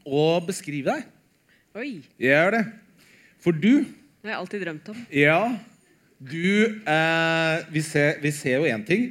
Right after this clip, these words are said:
Speaker 1: Du liker øl.
Speaker 2: Ja.
Speaker 1: Du liker ting som går sakte.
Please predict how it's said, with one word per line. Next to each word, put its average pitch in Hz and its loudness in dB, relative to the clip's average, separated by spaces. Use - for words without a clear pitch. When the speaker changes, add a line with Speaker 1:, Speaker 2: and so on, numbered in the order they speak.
Speaker 1:
Du 139 -10
liker 151 2
øl. 220 2
Speaker 2:
Ja. 185 -4
Speaker 1:
Du 160 4
liker 180 2
ting 208 0
som 196 0
går 156 4
sakte. 202 -2